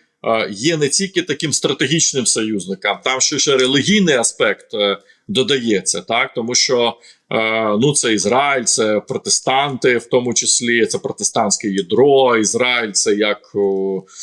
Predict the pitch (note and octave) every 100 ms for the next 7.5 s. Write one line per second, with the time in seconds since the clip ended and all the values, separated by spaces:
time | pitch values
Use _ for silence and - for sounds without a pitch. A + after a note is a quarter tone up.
0 | - _ G#2 G#2 G#2 G#2 G#2 G#2 G#2+ G#2
1 | G2+ G2 F#2+ G#2+ G#2+ G2 - F#2+ - G2+
2 | G2+ F#2 A#2+ D3+ - C3+ A#2+ F#2 C#3 D3+
3 | C#3 B2+ A2+ A#2 A#2 A2 A#2+ A2+ - G#2
4 | G2 F#2+ - - - - A#2 A#2 B2 D#3
5 | D#3 E3+ D#3+ D#3 C3+ C#3+ D#3+ F3 D3 A#2+
6 | C#3+ C3+ B2 B2 - D#3 D3+ D3 - -
7 | B2+ C3 C3+ B2